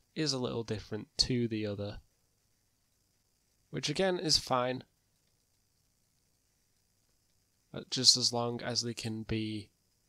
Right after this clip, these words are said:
animated very similar and make it easier on also the texture's behalf. 'Cause remember, we've got to unwrap this,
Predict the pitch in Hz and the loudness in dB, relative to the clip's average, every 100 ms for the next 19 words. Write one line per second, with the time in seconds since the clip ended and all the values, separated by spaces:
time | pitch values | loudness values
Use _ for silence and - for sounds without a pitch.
0 | _ _ - 135 135 131 123 127 127 165 | _ _ -6 -2 0 0 0 -4 -2 0
1 | 156 - 127 120 113 110 107 110 110 - | 4 4 4 0 -4 -6 -8 -8 -8 -8
2 | - 123 120 113 110 92 107 107 - 104 | -10 -8 -6 -4 -4 -6 -8 -2 -2 -2
3 | 104 - - - - - 104 110 - - | -8 -8 -10 -8 -8 -6 -8 -8 -10 -12
4 | - - - - - - 120 123 131 123 | -10 -10 -10 -12 -14 -4 -2 0 0 -2
5 | 127 156 - - 117 110 107 - - 107 | -2 -2 0 0 -4 -4 -6 -8 -8 -6
6 | 107 - | -4 -4